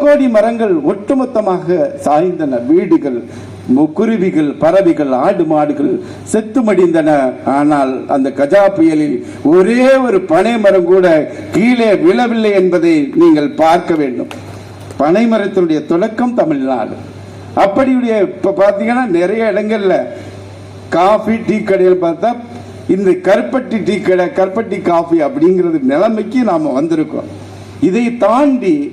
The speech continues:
பனை மரத்தை பொறுத்த வரைக்கும் பல்வேறு மரங்கள், பல்வேறு காய்கறி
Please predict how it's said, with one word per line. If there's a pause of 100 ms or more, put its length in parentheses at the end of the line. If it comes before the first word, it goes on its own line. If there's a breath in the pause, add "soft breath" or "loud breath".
(100)
பனை (100)
மரத்தை
பொறுத்த
வரைக்கும் (640 loud breath)
பல்வேறு (160)
மரங்கள், (100)
பல்வேறு (520 loud breath)
காய்கறி